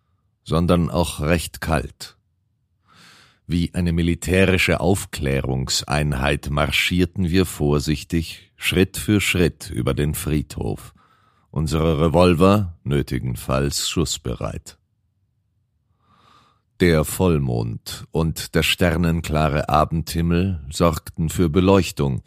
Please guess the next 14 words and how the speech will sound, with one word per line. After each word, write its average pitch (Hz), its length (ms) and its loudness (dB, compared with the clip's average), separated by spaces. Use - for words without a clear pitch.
trotzdem 76 680 -2
reichte 69 520 -2
unsere 60 400 -4
Sicht - 760 -6
nur 76 460 -2
ein 71 220 -4
wenig 62 520 -2
voraus. - 720 -8
Erkennbar 104 800 4
waren 92 300 4
die 78 120 2
Umrisse 80 520 0
der 80 140 0
Grabsteine, 67 840 -2